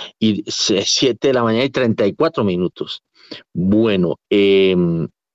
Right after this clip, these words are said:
antes de ir con los dos pegaditos, vámonos,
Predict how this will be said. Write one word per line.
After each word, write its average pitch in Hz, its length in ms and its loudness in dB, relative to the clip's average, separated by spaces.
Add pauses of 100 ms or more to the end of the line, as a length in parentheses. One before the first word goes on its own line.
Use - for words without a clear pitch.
(920)
antes 127 360 -4
de 131 120 0
ir 95 200 0
con 131 220 0
los 87 380 0
dos 156 320 -2
pegaditos, 107 880 -2 (720)
vámonos, 101 840 0